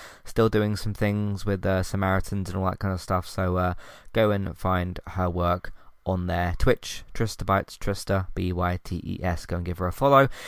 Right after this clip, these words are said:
can also find me on Twitch as well, eTalk U K, currently streaming Psychonauts. Uh, the first game, hopefully finishing that before Psychonauts two at the end of the month, but we will see. Uh, so check out all of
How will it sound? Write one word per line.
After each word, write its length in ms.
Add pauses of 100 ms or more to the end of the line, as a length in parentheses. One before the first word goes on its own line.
(260)
can 120
also 160
find 240
me 120
on 100
Twitch 260
as 120
well, 220
eTalk 380
U 80
K, 300
currently 320
streaming 340
Psychonauts. 800 (1080)
Uh, 180
the 80
first 300
game, 260
hopefully 300
finishing 420
that 160
before 240
Psychonauts 520
two 160
at 80
the 60
end 160
of 60
the 60
month, 340 (500)
but 160
we 160
will 160
see. 400 (460)
Uh, 200
so 140
check 260
out 140
all 180
of 140